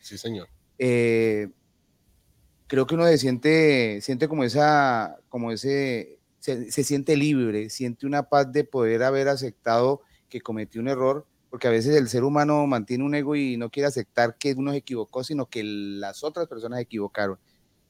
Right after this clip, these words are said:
Speaker 2: Y
Speaker 1: Exacto.
Speaker 2: tienen que pasar a veces cosas así tan difíciles como para despertar,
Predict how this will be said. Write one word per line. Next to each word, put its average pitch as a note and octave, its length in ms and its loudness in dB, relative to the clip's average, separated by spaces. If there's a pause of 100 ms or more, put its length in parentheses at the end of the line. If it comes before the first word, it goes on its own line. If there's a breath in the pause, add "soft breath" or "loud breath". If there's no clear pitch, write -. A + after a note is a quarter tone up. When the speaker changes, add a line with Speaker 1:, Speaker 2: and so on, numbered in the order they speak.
(220)
Speaker 2:
Y A#2+ 160 0
Speaker 1:
Exacto. A#2 120 -2
Speaker 2:
tienen C#3 220 6
que D3+ 120 2
pasar A#2+ 280 4
a B2+ 40 4
veces C#3 300 2
cosas D3 220 2
así A#2+ 180 0
tan C#3 380 0
difíciles A#2+ 480 -4
como A#2 220 -2
para A2 220 0
despertar, A#2 720 0